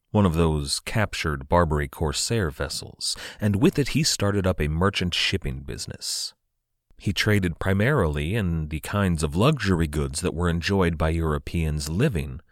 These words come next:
on the coast of Barbary. He brought in food and clothes and books, including books like The Buccaneers of America.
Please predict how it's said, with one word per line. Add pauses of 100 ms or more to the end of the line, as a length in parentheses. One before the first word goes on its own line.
(320)
on
the
coast
of
Barbary. (1160)
He
brought
in (420)
food
and
clothes
and
books,
including
books
like
The
Buccaneers
of
America.